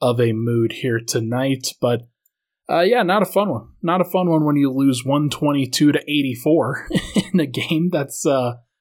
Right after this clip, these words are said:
that's a pretty tough place to be if you're a team. But look, I mean, this was bound to happen at some point. Denver, I think, has been on E, uh,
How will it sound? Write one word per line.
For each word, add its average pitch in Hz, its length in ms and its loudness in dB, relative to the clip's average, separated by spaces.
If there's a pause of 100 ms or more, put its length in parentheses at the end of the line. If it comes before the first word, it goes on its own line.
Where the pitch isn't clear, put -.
(200)
that's 151 180 -2
a 139 100 2
pretty 160 340 2
tough 147 300 -2
place 151 260 0
to 147 120 -6
be 156 180 4
if 131 120 -2
you're 127 120 2
a 120 100 -2
team. 127 300 -4
But 123 260 -2 (240)
look, 120 220 -2 (400)
I 131 60 -6
mean, 113 240 -4 (320)
this 151 200 0
was 165 120 0
bound 151 280 -4
to 143 80 -2
happen 127 360 -4
at 120 120 -8
some 123 260 -4
point. 135 380 -6
Denver, 135 440 2
I 120 60 2
think, 120 460 -6 (480)
has 131 320 -4
been 139 340 2 (140)
on 143 680 -4 (500)
E, 127 500 -4 (220)
uh, 117 280 -6